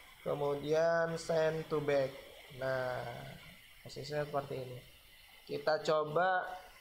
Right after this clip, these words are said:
play. Nah, seperti itu ya. "Assalamualaikum". Ini bisa kita gunakan, jadi animasi-animasi seperti ini bisa kita gunakan untuk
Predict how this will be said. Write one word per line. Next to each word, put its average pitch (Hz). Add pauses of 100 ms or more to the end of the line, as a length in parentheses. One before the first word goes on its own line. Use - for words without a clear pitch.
(200)
play. 175 (1900)
Nah, 131 (1400)
seperti 156
itu 185
ya. 170 (320)
"Assalamualaikum". 139 (480)
Ini 208
bisa 220
kita 214
gunakan, 170
jadi 170
animasi-animasi 151
seperti -
ini 165 (100)
bisa 165
kita 160
gunakan 151 (1000)
untuk 190